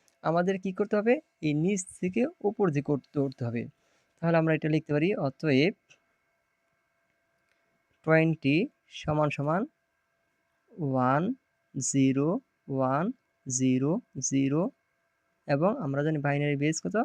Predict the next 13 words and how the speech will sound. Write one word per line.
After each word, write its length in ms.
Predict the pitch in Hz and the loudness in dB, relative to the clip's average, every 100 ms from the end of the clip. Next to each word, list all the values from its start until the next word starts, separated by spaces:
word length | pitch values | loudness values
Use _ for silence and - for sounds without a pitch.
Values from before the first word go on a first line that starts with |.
| - _ _ | -4 _ _
টু। 140 | 113 104 _ _ _ _ _ | -12 -12 _ _ _ _ _
এটাই 160 | 165 156 | -8 -4
হলো 140 | 160 175 | -2 -2
আমাদের 280 | 160 190 240 _ _ _ _ _ - | -2 -2 -4 _ _ _ _ _ -10
কাঙ্ক্ষিত 400 | 135 135 - 147 226 - _ | -8 -8 -8 -6 -4 -6 _
উত্তর। 420 | 156 - _ - - _ _ _ _ _ _ _ _ _ _ _ _ _ _ _ | -6 -6 _ -16 -16 _ _ _ _ _ _ _ _ _ _ _ _ _ _ _
তো 100 | 156 | -2
আশা 260 | 139 139 185 | 0 0 -2
করি 280 | 185 165 147 190 _ _ _ _ _ _ - | -2 -2 -2 -6 _ _ _ _ _ _ -8
তোমরা 220 | 143 143 | -4 -2
অঙ্কটাই 500 | 143 156 - - 165 247 - _ _ _ | -2 -4 -10 -6 -4 -6 -12 _ _ _
বুঝছ। 280 | 139 127 - - 117 131 _ _ _ _ _ _ | -6 -6 -8 -14 -14 -14 _ _ _ _ _ _
যদি 340 | 139 170 185 | -8 -4 0